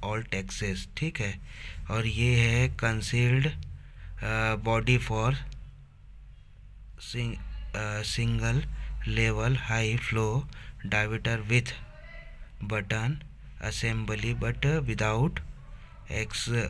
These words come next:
expired parts, ठीक है, इसके बारे में दिया गया है। और ये manufacture कब हुआ है, ये देखिए manufacturing date,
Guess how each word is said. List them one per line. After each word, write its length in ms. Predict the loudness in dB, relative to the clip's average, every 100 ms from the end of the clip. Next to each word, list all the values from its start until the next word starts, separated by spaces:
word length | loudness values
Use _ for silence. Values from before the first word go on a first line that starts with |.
| 0
expired 840 | 0 2 -2 -4 -2 2 2 2 -6 -14 -16 -6
parts, 560 | 0 0 0 -4 -4 0
ठीक 220 | 2 2
है, 200 | 0 -4 -10 -14 -12 -12 -8 -6
इसके 280 | 0 2
बारे 280 | 2 2 4
में 160 | 4 2
दिया 320 | 2 4 4
गया 240 | 2 2
है। 440 | 2 2 0 -4 -8 -18 -20 -20 -20 -20 -20 -20 -20 -20 -20 -20 -14
और 160 | -10 -4
ये 140 | 0
manufacture 720 | 0 0 0 0 -2 0 -2
कब 220 | 0 0
हुआ 240 | 0 -2 0
है, 180 | 2 2
ये 100 | 2
देखिए 360 | 2 2 2
manufacturing 800 | 2 0 -2 -2 -2 -2 0 2
date, 260 | 2 0